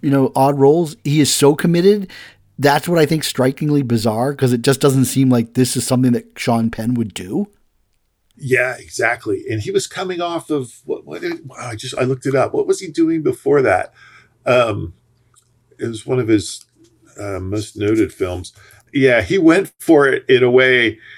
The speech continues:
Speaker 2: that was fearless. And if, <laughs> if I'm gonna do the, oh, The Tree of Life. He did The Tree of Life in the same year. Which,
Speaker 1: Oh, yeah, that's
Speaker 2: yeah,
Speaker 1: right.
Speaker 2: it was a bold decision that,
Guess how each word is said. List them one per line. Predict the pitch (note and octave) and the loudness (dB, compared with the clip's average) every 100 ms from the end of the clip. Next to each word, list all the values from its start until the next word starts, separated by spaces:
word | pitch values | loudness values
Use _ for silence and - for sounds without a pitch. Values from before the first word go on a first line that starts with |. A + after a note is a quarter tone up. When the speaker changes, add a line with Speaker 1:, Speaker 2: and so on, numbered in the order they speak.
| - - _ _ | -20 -20 _ _
Speaker 2:
that | G#2 A#2+ A2+ - - _ _ - - | 0 2 2 -2 -6 _ _ -16 -4
was | G#2+ G#2 | -2 0
fearless. | - D3+ E3 F#2+ - - - _ _ - _ - | 2 4 4 0 -4 -14 -16 _ _ -20 _ -4
And | A#2 A2+ A2+ - - - - - | -2 0 -4 -10 -14 -18 -16 -2
if, | - - - | -2 0 -2
<laughs> | - - - | -2 -2 0
if | F3 C3+ F#3+ - - | 2 4 2 2 0
I'm | E3 D#3 | 2 4
gonna | - D3+ | 4 4
do | - D#3 E3 | 4 4 4
the, | - | 4
oh, | C3+ G2 | 2 2
The | A2+ | 0
Tree | - D3+ | 4 4
of | B2 | 4
Life. | A2 A2 G#2 - - - - | 4 0 0 -8 -20 -16 -4
He | |
did | G#3 D#3+ | 2 2
The | |
Tree | - F#3+ E3+ | 4 6 6
of | |
Life | C3+ C#3+ - | 6 4 2
in | A2 | 0
the | G#2 | 0
same | B2 A2 A2 | 0 0 2
year. | A#2 - - - - | 0 0 -6 -16 0
Which, | B2 | 2
Speaker 1:
Oh, | F3+ D#3 | 2 -2
yeah, | A3+ F#3 | -6 -6
that's | C#3 D#3 | -2 0
Speaker 2:
yeah, | G#3 B2+ | 2 0
Speaker 1:
right. | A2 - - - | -6 -18 -8 0
Speaker 2:
it | D3 | 2
was | D3 C3+ | 2 2
a | G#2+ - _ _ - | 0 -6 _ _ 4
bold | C3+ C#3+ C#3+ C3+ | 6 8 6 4
decision | A#2 - C3+ C3 G#2 G2+ G#2 G2 | -2 -2 2 4 2 -2 -6 -4
that, | A2 A2 A2+ A2+ | 0 2 2 -2